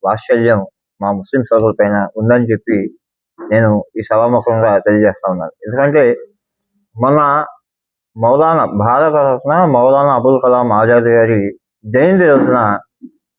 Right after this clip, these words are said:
సీఎం గారు తుమ్మలపల్లి కళాక్షేత్రంలో దాదాపుగా తొంభై కోట్ల రూపాయలు ఫండ్ రిలీజ్ చేసి ఐదు వేల మసీదులకు సంబంధించిన ఆంధ్రప్రదేశ్లో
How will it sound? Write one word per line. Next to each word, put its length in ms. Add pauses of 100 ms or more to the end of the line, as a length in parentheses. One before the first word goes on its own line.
(160)
సీఎం 340
గారు 440 (560)
తుమ్మలపల్లి 540
కళాక్షేత్రంలో 1080 (640)
దాదాపుగా 540 (920)
తొంభై 380
కోట్ల 400
రూపాయలు 440 (1300)
ఫండ్ 240 (1080)
రిలీజ్ 320
చేసి 240 (1040)
ఐదు 280
వేల 380
మసీదులకు 640
సంబంధించిన 560
ఆంధ్రప్రదేశ్లో 760